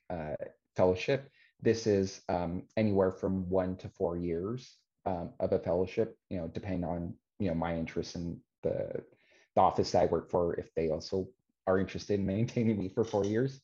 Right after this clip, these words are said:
Um, and so, like, I am highly involved as a fellow.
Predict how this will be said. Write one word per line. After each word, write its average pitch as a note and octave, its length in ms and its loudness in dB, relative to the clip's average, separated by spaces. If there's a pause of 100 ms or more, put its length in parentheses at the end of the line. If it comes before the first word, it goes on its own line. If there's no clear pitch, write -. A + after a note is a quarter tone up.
(460)
Um, G#2 300 -2
and A#2 120 0
so, A#2+ 220 4
like, G#2 240 4 (140)
I G#2 100 4
am G2 320 4
highly A2 280 0
involved F#2 520 0 (220)
as F#2 280 2
a G2 60 -2
fellow. A2 560 2